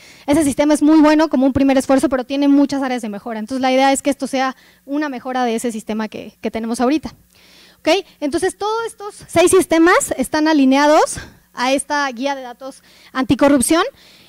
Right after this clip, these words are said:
Y bueno, por supuesto que nuestras actividades no se, no, no, no se limitan nada más a los seis sistemas, que ya es bastante, sino también, eh, estamos viendo ahorita también la calidad de los, de los datos, ¿no? Porque cuando uno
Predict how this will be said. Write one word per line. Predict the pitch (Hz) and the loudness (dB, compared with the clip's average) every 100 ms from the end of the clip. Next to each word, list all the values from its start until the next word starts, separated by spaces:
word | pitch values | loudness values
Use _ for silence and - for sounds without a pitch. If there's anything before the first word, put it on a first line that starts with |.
| _ | _
Y | 311 | 4
bueno, | 349 370 | 6 4
por | 294 311 | 2 2
supuesto | 269 359 392 | 2 2 2
que | 339 | 2
nuestras | 294 262 262 | 2 2 -2
actividades | 269 - 285 311 | -2 0 2 4
no | 302 294 | 4 4
se, | 311 285 262 | 2 2 0
no, | 269 269 277 | 0 0 0
no, | 285 302 | 0 2
no | 311 | 2
se | 339 | 4
limitan | 294 285 302 | 2 4 4
nada | 294 | 4
más | 285 285 | 2 2
a | 294 | 0
los | 240 | -2
seis | 277 | -4
sistemas, | 262 254 254 277 | -4 -6 -6 -6
que | 269 | -8
ya | 247 269 | -10 -10
es | 269 - - - | -12 -18 -20 -10
bastante, | 233 - 285 277 311 427 - - - | -6 -2 0 2 0 -2 -10 -20 -6
sino | - 294 | 0 2
también, | 294 302 302 330 381 - | 2 0 2 2 0 -2
eh, | 277 269 262 240 _ - | 0 2 2 -2 _ -12
estamos | 262 302 302 | -6 -2 0
viendo | 294 285 | 0 -2
ahorita | 285 285 277 | -4 -4 -6
también | 254 269 269 | -6 -6 -6
la | 262 | -4
calidad | 254 269 269 294 | 0 2 4 4
de | |
los, | 254 233 | 2 0
de | 220 240 | 0 0
los | 226 | 0
datos, | 233 226 214 | 0 -2 -4
¿no? | 240 294 - - | -6 -6 -8 -12
Porque | 247 247 | -10 -8
cuando | 247 254 262 | -6 -4 0
uno | 311 330 339 359 - | 2 4 2 0 -4